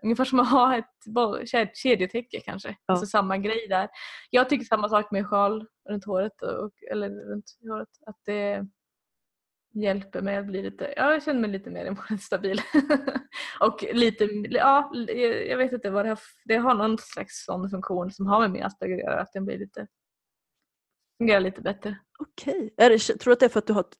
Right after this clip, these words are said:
Speaker 2: ett visst tryck på skallen, eller är det rent något annat?
Speaker 1: Ja, det tror jag. Ja, det tror jag.
Speaker 2: Okej. Gud, vad intressant. Nej, men det, ja,
Speaker 1: Mm.
Speaker 2: det kan, det har jag, jag har läst om det också, och, eh, ja, men jag har också tyngdtäcke och, ja, det finns inget bättre. Det är helt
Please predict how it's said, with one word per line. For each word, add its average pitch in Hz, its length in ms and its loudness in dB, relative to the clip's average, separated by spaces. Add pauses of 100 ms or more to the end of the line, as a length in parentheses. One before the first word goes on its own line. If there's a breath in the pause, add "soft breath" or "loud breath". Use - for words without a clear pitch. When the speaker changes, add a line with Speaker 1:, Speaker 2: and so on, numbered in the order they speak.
Speaker 2:
ett - 180 -4
visst - 300 -4
tryck - 420 -4
på 277 100 -2
skallen, 254 400 0
eller 208 220 2
är 202 60 0
det 202 60 -2
rent - 400 -6
något - 320 -8
annat? 190 240 -2
Speaker 1:
Ja, 226 180 6
det 220 80 -6
tror 208 180 -10
jag. 190 100 -6 (140)
Ja, 214 120 -4
det 202 80 -6
tror 190 160 -12
jag. 208 80 -12 (640)
Speaker 2:
Okej. 339 720 -6
Gud, 330 120 6
vad 254 100 8
intressant. - 400 -4 (220 loud breath)
Nej, 277 180 8
men 285 260 4
det, 294 340 4 (260)
ja, 285 260 4 (320)
Speaker 1:
Mm. 247 260 -2
Speaker 2:
det 262 100 -4
kan, 302 360 -6 (180)
det 277 200 2
har 277 160 6
jag, 233 200 4
jag 240 60 4
har 240 60 4
läst 240 240 0
om 214 60 0
det 202 60 4
också, 202 260 4
och, - 220 0
eh, 185 140 2
ja, 214 220 8
men 214 160 2
jag 226 60 6
har 233 120 6
också 208 280 0 (100)
tyngdtäcke 196 640 -2
och, 175 220 -2
ja, 175 120 4
det 165 360 -6
finns 208 220 -4
inget - 120 -10
bättre. - 280 -12
Det 170 80 -8
är 175 40 -4
helt 170 320 -10